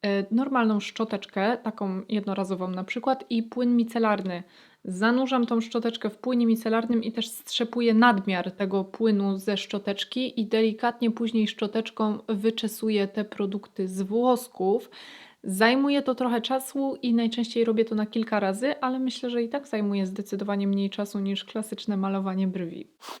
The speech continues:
I tak jak sobie czyszczę brwi, to staram się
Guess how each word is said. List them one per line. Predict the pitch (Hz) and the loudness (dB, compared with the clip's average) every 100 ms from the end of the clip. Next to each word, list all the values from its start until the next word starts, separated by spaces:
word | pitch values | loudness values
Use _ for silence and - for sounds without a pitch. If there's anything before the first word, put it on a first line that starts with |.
| _ - | _ 0
I | 254 254 | 2 2
tak | 247 233 233 | 2 0 2
jak | 214 208 | 0 0
sobie | 208 208 | 0 2
czyszczę | - 285 - 247 | 2 -2 0 2
brwi, | 196 208 202 220 202 220 | 4 2 2 4 4 2
to | 226 220 | 0 -4
staram | - 233 226 214 | -2 -2 2 2
się | 214 - 214 202 202 | 0 -2 2 2 2